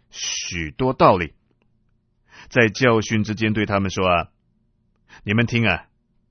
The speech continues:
有一个撒种的出去撒种，撒的时候有落在路旁的，飞鸟来吃尽了，有落在土浅石头地上的，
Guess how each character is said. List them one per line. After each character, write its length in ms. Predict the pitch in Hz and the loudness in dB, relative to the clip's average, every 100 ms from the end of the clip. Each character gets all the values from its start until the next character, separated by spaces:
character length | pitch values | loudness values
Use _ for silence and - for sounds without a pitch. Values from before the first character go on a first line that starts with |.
| _ _ _ _ _ - - | _ _ _ _ _ -12 -2
有 140 | 135 | 0
一 60 | 190 | 2
个 140 | 165 | 0
撒 280 | - 139 190 | 0 -2 -2
种 280 | 147 90 85 | -2 -2 0
的 300 | 101 - _ _ _ _ | 0 -2 _ _ _ _
出 260 | - 156 151 | -8 -4 -2
去 200 | 127 104 | -2 -2
撒 220 | 107 151 | 0 0
种， 260 | 117 80 - _ _ _ _ _ _ - | 0 -4 -10 _ _ _ _ _ _ -20
撒 280 | - - 87 | -6 -2 0
的 120 | 120 | 0
时 180 | - 123 | 0 -2
候 480 | 117 120 107 92 - _ _ | -2 0 0 -2 -6 _ _
有 340 | - 95 87 85 | -6 -4 -4 -4
落 280 | 117 135 113 | -4 0 0
在 260 | 123 110 | 0 0
路 280 | 104 131 143 | 0 0 -2
旁 280 | - 80 98 | -2 -4 -2
的， 200 | 107 - _ _ _ _ _ _ - - | -2 -4 _ _ _ _ _ _ -20 -8
飞 260 | - 220 | 0 2
鸟 240 | 202 110 87 | 4 2 2
来 180 | 87 120 | 0 -2
吃 220 | - 185 | -4 -4
尽 200 | 175 110 | -2 -2
了， 180 | 78 - _ _ _ _ _ _ _ _ - | -4 -10 _ _ _ _ _ _ _ _ -10
有 240 | 120 120 123 | 0 2 2
落 220 | 170 147 | 2 2
在 280 | 131 120 110 | 2 0 0
土 320 | - 131 165 | -4 -6 -6
浅 340 | - 98 87 | -4 -4 -4
石 240 | 90 - 131 | -6 -6 -4
头 180 | 135 | -2
地 220 | 143 185 127 | -2 -2 0
上 240 | 113 95 | 0 0
的， 220 | 85 76 | -2 -6